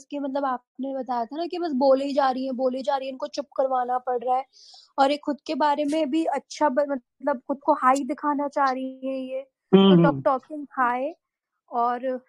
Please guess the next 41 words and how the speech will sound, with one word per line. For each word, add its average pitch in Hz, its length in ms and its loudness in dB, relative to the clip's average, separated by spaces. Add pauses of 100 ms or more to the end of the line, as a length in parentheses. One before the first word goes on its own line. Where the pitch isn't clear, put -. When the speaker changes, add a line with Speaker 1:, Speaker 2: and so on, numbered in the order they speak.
Speaker 1:
you 277 80 -6
know, 277 160 -4
she 302 200 -4
wants 262 320 -6
to 311 60 -4
be 294 240 -6
independent, 254 760 -4
ताकि 262 260 -6
वो 269 100 -6
खुद 269 280 -8
के 269 80 0
काम 269 280 0
खुद 269 140 -10
से - 200 -6
कर 247 220 -2
पाए। 220 340 -6 (420)
और 254 120 2
यहाँ 247 180 2
पे 190 140 -4
Speaker 2:
हम्म, 190 160 8
Speaker 1:
उनको 175 120 8
अपने 156 200 2
Speaker 2:
हम्म। - 20 -6
Speaker 1:
फैमिली 254 360 -2 (100)
की 302 60 -6
भी 285 140 -4
बहुत 269 300 0 (100)
केयर 262 320 0
and 262 100 0
worries 254 480 -4
में 254 200 -4
है, 247 280 -6
एंजाइटी 240 500 -4
में 254 140 -6
है। 269 240 -8 (440)
तो 277 80 -2
मुझे 269 240 -2
ये, 285 300 2
मतलब, 285 220 2
Speaker 2:
हम्म। 254 240 -2
Speaker 1:
खैर, 285 460 -4